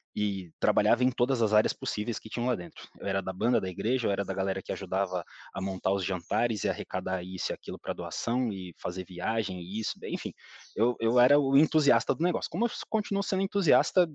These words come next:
do que eu gosto, né. Eu vejo alguma coisa que é bacana, eu quero muito fazer tudo isso daqui e tal. Eh, então, desde o, dos tempos de igreja já fazendo isso, eu fiz uma viagem missionária que eu acabei passando dois meses no interior do Pará,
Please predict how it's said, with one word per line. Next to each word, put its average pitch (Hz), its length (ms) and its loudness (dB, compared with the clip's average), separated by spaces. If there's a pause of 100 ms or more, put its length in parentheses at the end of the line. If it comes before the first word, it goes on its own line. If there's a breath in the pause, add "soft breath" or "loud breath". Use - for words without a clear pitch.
(220)
do 104 380 -8
que - 100 0
eu 147 60 2
gosto, - 420 -6 (120)
né. 101 160 -4
Eu 98 160 -6
vejo 117 120 2
alguma 117 220 2
coisa 110 180 -2
que - 100 0
é - 20 2
bacana, 104 400 0
eu 123 120 -6 (960 loud breath)
quero 110 160 6
muito 135 300 8
fazer 123 240 2
tudo 131 180 -2
isso - 120 -4
daqui 110 340 -6
e - 40 -8
tal. - 180 -12 (880 loud breath)
Eh, 104 520 2
então, 170 640 4 (240 loud breath)
desde 175 460 2
o, 175 100 4
dos 143 240 -6
tempos 139 300 -2
de 127 80 -4
igreja 113 400 -2
já 113 120 0
fazendo 101 400 -4
isso, 127 300 -2
eu 110 40 -2
fiz 107 200 -10
uma 110 160 -2
viagem 101 800 0
missionária 104 580 0
que 95 360 -8
eu 85 100 -6
acabei 101 240 -4
passando 101 340 -2
dois 101 320 2
meses 113 220 2
no 107 80 -2
interior 104 340 2
do 110 80 -4
Pará, 95 380 2